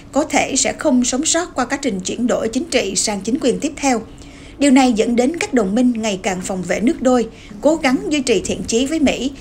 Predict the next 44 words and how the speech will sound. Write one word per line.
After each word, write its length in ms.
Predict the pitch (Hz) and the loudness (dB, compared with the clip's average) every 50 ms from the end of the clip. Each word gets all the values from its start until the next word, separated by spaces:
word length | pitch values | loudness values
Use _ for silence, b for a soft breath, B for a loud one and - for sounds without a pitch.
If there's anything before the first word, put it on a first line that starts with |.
| B B B | B B B
trong 200 | - 247 220 190 | -2 0 0 0
khi 200 | 185 214 196 185 | -2 -2 -2 -2
vẫn 200 | 185 190 - 220 | -4 -4 -4 -2
để 140 | 220 - - | -2 -2 -2
ngỏ 320 | 233 220 - - - 233 254 | -2 -2 -2 -4 -4 -6 -6
các 120 | 381 381 | -4 -2
lựa 120 | 320 233 190 | 0 0 0
chọn 300 | 180 - 202 - - 185 | 0 0 -2 -2 -4 -4
cho 100 | - 226 | -6 -6
thị 140 | 226 202 185 | -4 -6 -4
trường 220 | - 202 185 165 | -4 -4 -4 -4
Trung 180 | - 220 220 - | -4 -4 -4 -2
Quốc 240 | - 294 330 330 - | -2 -2 -2 -2 -4
và 80 | - - | -8 -6
các 220 | - 190 - - | -6 -6 -6 -4
đối 140 | 196 214 262 | -4 -4 -4
thủ 200 | - - - 190 | -4 -4 -6 -6
khác. 260 | 190 - 254 294 320 - - - - - - - - - - - - - - - - - - - - - - - - - - - B B B B B B B B | -4 -4 -4 -4 -4 -6 -12 -20 -20 -20 -20 -20 -20 -20 -20 -20 -20 -20 -20 -20 -20 -20 -20 -20 -20 -20 -20 -20 -20 -20 -20 -20 B B B B B B B B
Ông 140 | - 247 226 | 0 0 0
Edward 340 | 208 294 311 - 285 226 185 - - | 2 0 0 2 2 2 2 2 0
Alden 380 | - 220 220 208 208 202 196 | -2 -2 0 0 0 -2 -2
cho 100 | 185 202 | -2 -2
biết, 280 | 196 233 320 370 B B B B B B | 0 0 0 0 B B B B B B
báo 160 | 277 240 277 | -2 0 0
cáo 300 | 285 - 269 233 254 339 | 0 0 -2 -2 -2 -2
đã 80 | 349 240 | -2 0
nhận 200 | 226 208 175 185 | 0 -2 -2 -4
được 140 | 180 175 - | -6 -4 -4
sự 180 | - 202 180 180 - | -4 -4 -4 -4 -4
chú 140 | - 269 | -6 -2
ý 180 | - - 226 247 | 0 0 0 0
nhiều 260 | 381 370 277 226 190 190 | 2 2 2 2 2 0
hơn 260 | 202 262 277 269 247 | 0 2 2 2 2
vào 120 | 233 196 | 0 -2
thời 180 | 185 208 185 175 | -2 -2 -4 -2
điểm 240 | 185 160 - - 277 | -2 -2 -2 -2 -2
sau 260 | - - - 233 202 | -2 0 0 0 0
ngày 180 | 202 190 170 | -2 -4 -4
bầu 120 | 160 165 156 | -4 -6 -6
cử 240 | 156 - 170 - 247 | -4 -4 -4 -2 -2
ba 140 | 233 247 202 - | -2 -2 -2 -2
tháng 120 | - 233 | -2 0
mười 140 | 285 277 196 | 0 0 2
một. 280 | 180 190 180 - - | 2 2 0 0 -2